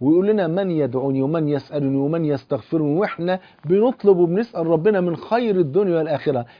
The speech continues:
عايزين إيه أكتر من كده؟ ففي الوقت ده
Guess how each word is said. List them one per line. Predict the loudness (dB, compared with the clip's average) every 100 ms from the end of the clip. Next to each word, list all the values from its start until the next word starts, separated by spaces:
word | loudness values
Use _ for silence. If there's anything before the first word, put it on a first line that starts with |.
| -10
عايزين | -2 0 0 -2
إيه | -2 -2
أكتر | -2 -6 -4
من | -2
كده؟ | -2 -2 -2
ففي | -6 -4
الوقت | 0 0 0 -2
ده | -2 -2